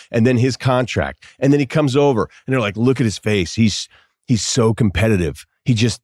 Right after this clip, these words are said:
he, his face, there's no change in his face whatsoever." I'm like, "No, actually, he just kinda looks that way all the time, whether he's getting guys out or walking the bases loaded." And the gyro ball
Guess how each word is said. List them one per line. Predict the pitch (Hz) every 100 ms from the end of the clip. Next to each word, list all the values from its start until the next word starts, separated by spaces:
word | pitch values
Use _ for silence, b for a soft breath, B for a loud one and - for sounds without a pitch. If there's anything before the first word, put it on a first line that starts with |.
| -
he, | 123
his | 113 104 92
face, | - 135 113
there's | 117 123 101 98
no | 117 131 131
change | 127 - 131 120 104
in |
his | 101 -
face | 127 110 -
whatsoever." | 113 - 110 117 73
I'm | 90
like, | 147 151
"No, | 220 226 220 214 -
actually, | 226 247 - 180 143 117 143 _ _ _ _ -
he | 180
just | 143 151
kinda | - 165
looks | 151 160 -
that | 131 95 80
way | 85 69 64 _
all | 113 110 104 101
the | 107
time, | 127 131 90 60 60
whether | 98 107 101
he's | 98 85
getting | 110 101
guys | 104 98 92
out | 120 113
or | 120 104
walking | 85 104 98 113 101
the |
bases | 90 101 - 95
loaded." | 139 117 64 B B B
And | 156 139
the | 120
gyro | 92 87 123 147 165 196 185
ball | 214 226 233 208